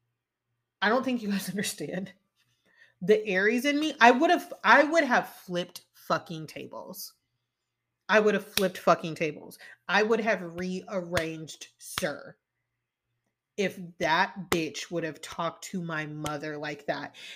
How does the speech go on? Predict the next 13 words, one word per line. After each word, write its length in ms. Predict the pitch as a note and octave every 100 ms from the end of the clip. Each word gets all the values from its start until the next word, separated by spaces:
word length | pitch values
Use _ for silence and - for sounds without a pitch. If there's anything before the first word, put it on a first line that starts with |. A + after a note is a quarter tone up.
| -
And, 160 | C#4+ E4
like, 240 | E4 E4
for 120 | F4
everybody 580 | C4 C#4 G4 A4 B4+ B4+ B4+ A4+
who's 280 | F#4+ D#4
like, 400 | D#4+ C4 A3 A3 - - -
"Maybe 480 | F3 F3 F#3+ G#3+ G3+
Terry 400 | - E3+ F3 F#3
shouldn't 360 | G3+ F3+ E3+
be 160 | F3 F3
involved," 840 | E3 D#3+ C#3 D3 F3 G#3+ A3 - - _ _ _ _ _ _ _ _ _ _ _ _ _ _ _ _ -
excuse 800 | G3+ G3+ - - E3+ E3 F3+
me? 100 | -